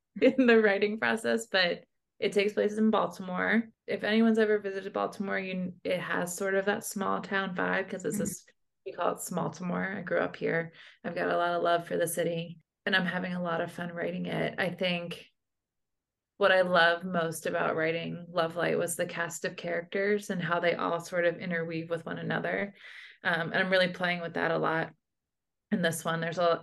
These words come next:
Speaker 1: same quirky cast of characters, same really close relationships, and a whole lot of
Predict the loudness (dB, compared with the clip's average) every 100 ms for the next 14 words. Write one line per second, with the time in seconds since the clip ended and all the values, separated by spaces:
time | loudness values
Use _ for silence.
0 | -4 -12 -4 -2 2 2 2 0 -8 -16
1 | -4 0 0 0 -6 -2 -2 -2 -6 -6
2 | -2 -2 -2 0 2 2 0 -4 -8 -6
3 | -6 -6 -6 -4 -4 -4 -6 -6 -6 -8
4 | -6 -6 -6 -10 -16 -18 _ -20 -20 -16
5 | -6 -4 -4 -2 0 2 0 2 2 0
6 | -4 -4 -4 -4